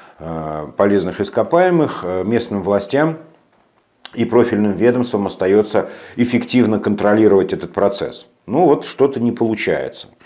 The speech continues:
А, как говорил один из моих, а, бывших начальников, начинаем создавать сущности. Вот к такой сущности я отношу вот эту <laughs> межведомственную комиссию. Ну, так или иначе, господин Абдрахманов,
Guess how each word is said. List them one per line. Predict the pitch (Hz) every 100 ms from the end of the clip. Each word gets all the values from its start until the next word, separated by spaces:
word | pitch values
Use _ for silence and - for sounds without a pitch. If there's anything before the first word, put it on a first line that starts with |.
| - - - - -
А, | 78 87 87
как | - 117
говорил | 101 117 117 113
один | 104 110 107
из | 92
моих, | 107 107 101 -
а, | 98 95
бывших | 104 107 95 -
начальников, | 107 - 175 175 156 127 113 - -
начинаем | 101 107 107 110 135 135
создавать | 127 104 101 107 120
сущности. | - 123 - - 151 - 73 - - - - -
Вот | 101
к | -
такой | 127 120 120
сущности | - 175 180 131 -
я | 104 127
отношу | 135 107 - 127
вот | 113 110
эту | 110 95 98 95 110
<laughs> | 85 - - -
межведомственную | 117 98 113 120 117 107 113 104 101
комиссию. | 117 110 98 - - - _ -
Ну, | 185 -
так | - 139 -
или | 110 95
иначе, | 85 85 90 151
господин | 127 117 92 98
Абдрахманов, | 85 78 80 - 98 156